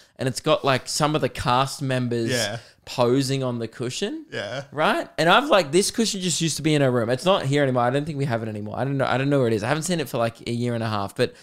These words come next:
Speaker 1: back before we moved into this house,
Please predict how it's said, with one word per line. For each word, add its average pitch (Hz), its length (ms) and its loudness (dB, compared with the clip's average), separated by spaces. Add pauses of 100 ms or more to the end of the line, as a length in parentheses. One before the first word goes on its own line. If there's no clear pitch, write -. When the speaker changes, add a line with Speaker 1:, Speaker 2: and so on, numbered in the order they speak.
(240)
Speaker 1:
back 143 260 0
before 139 340 4
we 135 120 6
moved 123 360 4
into 117 200 -4
this 123 220 -2
house, 110 420 -4